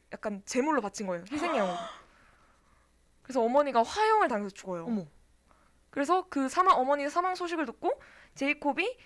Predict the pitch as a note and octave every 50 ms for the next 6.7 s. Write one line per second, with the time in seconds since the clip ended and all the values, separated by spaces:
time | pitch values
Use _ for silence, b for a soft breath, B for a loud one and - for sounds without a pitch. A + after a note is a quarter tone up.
0 | B B B A3+ A#3+ A#3+ - F4 F#4 F4+ C#4 A3 G#3 A3 A3 G#3+ G3 F#3+ F#3 F#3+
1 | G3+ A#3+ G#3+ F3+ - B B B - A#3 G3 A3 B3 D4+ E4 E4+ D#4+ C4+ B3 -
2 | - A#3+ _ - C#4 B3+ G3+ G3+ G3 G3 F#3+ F#3+ F#3+ G3 G3 G3 F#3+ G3 G3 G3
3 | F#3+ F#3 F3+ B B B B B - A3+ A3 C#4+ D4+ D4+ D4+ C#4 B3+ C4 - A4
4 | - _ - G4+ F#4+ E4+ D4 - B3 A#3 A#3 C#4 D4+ D#4 C#4+ B3+ G#3 F#3 G3 G3+
5 | G3 A#3 B3 C4 - D4 A3+ F#3+ - - E3+ E3 D#3+ D#3+ - _ B A#3 B3 B3+
6 | C4 C4 B3 B B B - A#3+ A#3 A3 G#3+ G3+ F3+